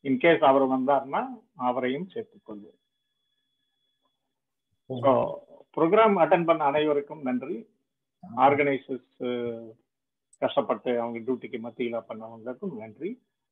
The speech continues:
ஆ, முக்கியமா இது நான் இங்க என்ன சொல்ல விரும்புறேன்னா, ஆ, YouTube, ஆ, நான் videos அனுப்பியிருக்கேன். அதுல நீங்க subscribe பண்ணாதவங்க பண்ணிக்கிட்டீங்கன்னா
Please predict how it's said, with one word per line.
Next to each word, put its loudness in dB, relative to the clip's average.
ஆ, -4
முக்கியமா 2
இது 0
நான் -4
இங்க -8
என்ன -2
சொல்ல 2
விரும்புறேன்னா, -8
ஆ, -8
YouTube, -2
ஆ, -2
நான் -2
videos 4
அனுப்பியிருக்கேன். -8
அதுல 4
நீங்க 2
subscribe 0
பண்ணாதவங்க 0
பண்ணிக்கிட்டீங்கன்னா -4